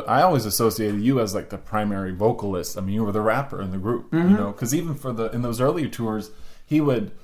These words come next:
Speaker 1: do ad libs and stuff, and presumably he, he did most of the production too. No,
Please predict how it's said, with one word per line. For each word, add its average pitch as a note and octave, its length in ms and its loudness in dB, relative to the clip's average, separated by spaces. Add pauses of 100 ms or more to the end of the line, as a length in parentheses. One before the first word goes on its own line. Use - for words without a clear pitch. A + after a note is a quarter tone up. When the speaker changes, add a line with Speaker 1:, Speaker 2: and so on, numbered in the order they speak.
(340)
Speaker 1:
do A#2 280 2
ad A#2 240 4
libs G2+ 340 -4
and G2 180 -4
stuff, - 680 -4
and F#2+ 480 -6 (340)
presumably G#2+ 540 -2
he, G2 200 -4 (120)
he G2 120 -6
did F#2+ 280 -8 (100)
most G#2+ 220 -4
of G2 80 -10
the - 40 -12
production F#2 480 -2
too. - 200 -8
No, F2 180 -10